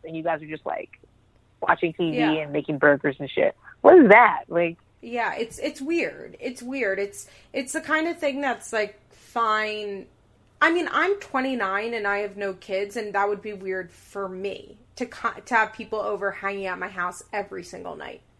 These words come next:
Speaker 2: You know what I mean?
Speaker 1: Yeah.
Speaker 2: And I don't have kids here. Just because, like, I'm an adult who goes to work in the morning. And, like, we're not
Speaker 1: Right.
Speaker 2: hanging out late because I need, like, time to unwind before bed,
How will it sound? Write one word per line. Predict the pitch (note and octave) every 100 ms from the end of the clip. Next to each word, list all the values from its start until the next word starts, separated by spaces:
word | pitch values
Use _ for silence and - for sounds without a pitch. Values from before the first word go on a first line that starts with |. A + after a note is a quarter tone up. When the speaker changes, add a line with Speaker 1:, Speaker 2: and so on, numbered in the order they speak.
| _ _ _ _
Speaker 2:
You | B3
know | A#3
what | A3
I | G#3
mean? | G3+
Speaker 1:
Yeah. | -
Speaker 2:
And | G#3
I | G3+
don't | G#3 G3+
have | G#3 F#3+ -
kids | - C4 C4 -
here. | - - - - - _
Just | B3+ A#3
because, | C4 B3+ B3
like, | A#3 -
I'm | G#3+
an | A3
adult | G#3 G3+ G3+ G3
who | G#3
goes | G3 F3+
to | -
work | F3+ F#3+ G3 -
in | E3+
the | D#3
morning. | D3 G#2+ G#2 - - _ _ _ _
And, | G3+
like, | G3+ G3+
we're | G#3
not | C#4+
Speaker 1:
Right. | C#4+ G3+
Speaker 2:
hanging | A3 G3 G3
out | G#3+ G#3 -
late | F3 D#3 -
because | G#3+ G3+
I | G3 G3+
need, | G3+ G3
like, | G3
time | - G3 G3
to | F#3+ F#3
unwind | F#3+ F#3+ G3+ F#3+ F#3
before | F#3+ - F#3+ F3+
bed, | G3+ G3+ F#3